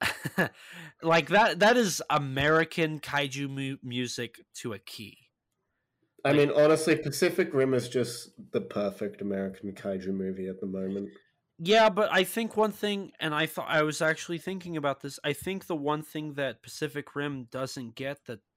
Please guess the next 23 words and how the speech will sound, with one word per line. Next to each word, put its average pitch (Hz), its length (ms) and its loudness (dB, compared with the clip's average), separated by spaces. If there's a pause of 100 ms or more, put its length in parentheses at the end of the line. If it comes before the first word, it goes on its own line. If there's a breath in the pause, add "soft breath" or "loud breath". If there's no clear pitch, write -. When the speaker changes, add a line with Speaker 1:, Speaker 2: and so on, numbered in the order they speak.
Speaker 1:
Cloverfield 135 680 -6
wins 196 340 -4
on 127 180 -2
it 120 180 -8 (560 soft breath)
is 160 200 0
it 170 220 -2
does 160 300 2
have 147 360 -2
a 156 60 -4
bit 139 260 -6
of 135 180 -6
that, 135 280 -6
like, 127 300 -4
political 117 880 -12 (380)
commentary 131 800 -12
or 180 340 4
that 156 100 8
Speaker 2:
True, 98 200 0
Speaker 1:
political 131 340 -8
Speaker 2:
true. 104 300 0 (500 soft breath)
Speaker 1:
influence. 170 440 0
Speaker 2:
I 180 40 4
mean, 175 200 6